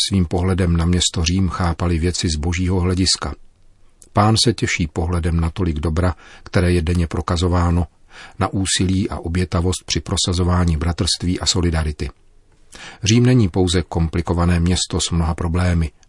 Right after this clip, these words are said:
nerovnostmi, korupcí a sociálním napětím. Řím je město, kam posílá Bůh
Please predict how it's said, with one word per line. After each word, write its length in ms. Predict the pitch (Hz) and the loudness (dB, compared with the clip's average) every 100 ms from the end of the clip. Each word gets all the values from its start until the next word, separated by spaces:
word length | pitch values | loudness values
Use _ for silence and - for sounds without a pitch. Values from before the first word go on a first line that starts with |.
| - | -2
nerovnostmi, 640 | 92 85 85 85 - 85 - | 0 2 0 0 -2 -2 -4
korupcí 640 | - 90 90 - - 82 78 | -2 0 0 -2 -4 -2 -4
a 40 | 85 | -4
sociálním 520 | 95 - 87 85 85 | -2 0 2 2 2
napětím. 580 | 85 82 90 80 85 76 - - - - - - - - | 2 0 -2 -2 -4 -6 -8 -16 -20 -20 -20 -20 -8 0
Řím 260 | 104 135 | 2 4
je 100 | 123 | 4
město, 440 | 95 107 - - 120 | 4 2 0 -2 -2
kam 240 | 107 98 | 0 0
posílá 580 | 82 104 - 110 107 95 | 0 -4 0 2 2 0
Bůh 240 | 85 95 | 0 -2